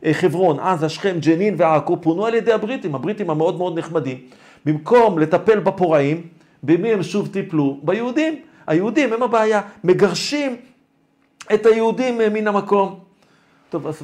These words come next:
מה, מה בכל זאת הייתה תגובת הבריטים ל-, אה, אה, לפורעים? כרגיל. אתם זוכרים מה היה במאורעות תר"פ? הערבים למדו, "תעשו פרעות, תקבלו פרס", אותו דבר. "תעשו פרעות, תקבלו פרס".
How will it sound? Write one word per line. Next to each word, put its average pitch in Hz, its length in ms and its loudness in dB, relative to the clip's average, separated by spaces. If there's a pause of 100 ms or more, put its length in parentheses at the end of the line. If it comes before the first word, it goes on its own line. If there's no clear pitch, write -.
מה, 185 120 -4
מה 190 140 -2
בכל 214 280 0
זאת 143 180 -2
הייתה 139 180 -2
תגובת 127 400 -6
הבריטים 131 540 -4
ל-, 131 60 -4
אה, 127 360 0
אה, 143 60 -6 (720)
לפורעים? 120 480 -8 (600)
כרגיל. 269 580 -2 (920)
אתם 135 100 -10
זוכרים 151 380 -6
מה 240 80 -4
היה 240 100 0
במאורעות 208 500 -2
תר"פ? 214 480 -6 (680)
הערבים 160 440 -2
למדו, 202 420 -2
"תעשו 214 440 -2
פרעות, 214 440 2
תקבלו 185 400 -2
פרס", 277 520 0 (160)
אותו 214 480 4
דבר. 196 520 4 (220)
"תעשו 175 480 0
פרעות, 196 380 -4
תקבלו 170 400 -4
פרס". 156 420 -8